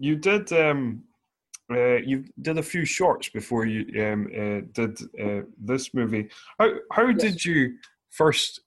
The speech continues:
Speaker 1: get into movie making? I mean, was it always your dream to become a film director? Was that always the direction you were gonna go in?
Speaker 2: Oh, yeah, look, it was. I was, it was funny, I was talking to, um,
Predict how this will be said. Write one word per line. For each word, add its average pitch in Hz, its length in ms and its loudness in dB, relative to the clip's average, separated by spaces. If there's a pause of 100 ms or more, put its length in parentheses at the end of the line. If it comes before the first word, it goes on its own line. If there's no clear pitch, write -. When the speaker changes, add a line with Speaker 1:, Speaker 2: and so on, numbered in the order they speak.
Speaker 1:
get 131 220 4
into 123 600 2
movie 117 300 2
making? 113 380 4
I 120 60 4
mean, 127 100 4
was 127 140 2
it 139 100 6
always 147 600 4
your 131 180 2
dream 135 340 2
to 135 100 -6
become 127 520 4
a 120 60 0
film 135 280 4
director? 131 580 2
Was 113 140 -4
that 123 140 4
always 120 360 2
the 117 80 -8
direction 113 680 -2
you 113 80 -6
were 110 100 -6
gonna 110 220 -2
go 113 160 2
in? 110 100 -2
Speaker 2:
Oh, 302 440 4
yeah, 370 160 4 (100)
look, 339 180 6
it 285 100 6
was. 240 440 6
I 214 80 6
was, 214 200 4
it 214 60 2
was - 120 -4
funny, 240 240 2
I 175 40 6
was 165 140 2
talking 202 360 2
to, 147 220 6
um, 135 320 -2